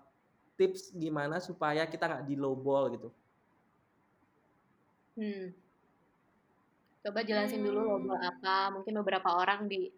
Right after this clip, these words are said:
Speaker 2: pendengar lu belum ngerti.
Speaker 3: Iya,
Speaker 1: Oke.
Speaker 3: nggak familiar
Speaker 1: Di
Speaker 3: nih.
Speaker 1: lowball itu maksudnya dikasih, dikerjain lah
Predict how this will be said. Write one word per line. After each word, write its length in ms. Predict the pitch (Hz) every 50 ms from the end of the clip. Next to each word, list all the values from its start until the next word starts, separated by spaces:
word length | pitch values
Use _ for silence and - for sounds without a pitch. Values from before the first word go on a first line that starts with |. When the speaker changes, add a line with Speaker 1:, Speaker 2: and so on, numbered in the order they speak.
| _ _ _ _ -
Speaker 2:
pendengar 320 | - 185 190 185 180 180 180
lu 160 | 196 202 208
belum 160 | 196 185 175
ngerti. 320 | 175 170 165 - - 180 165 - _ _ _ _ _ _ _ -
Speaker 3:
Iya, 480 | - 269 269 277 277 277 269 269 269 262
Speaker 1:
Oke. 120 | 269 175 269 254 254 254 254 247
Speaker 3:
nggak 180 | 233 220 196 208 233
familiar 400 | 233 233 233 226 233 254 277 359
Speaker 1:
Di 80 | 370
Speaker 3:
nih. 80 | - 190
Speaker 1:
lowball 480 | 202 202 196 196 196 196 190 196 196
itu 120 | 208 196 254 247
maksudnya 400 | 233 220 220 220 - 226 240 247
dikasih, 800 | 214 202 202 190 165 180 180 - - 196 196 196 196 196 190 190 190 190 - _ - - - - - - _ - - -
dikerjain 560 | 170 185 175 220 208 214 208 208 220 254 269
lah 160 | 269 254 208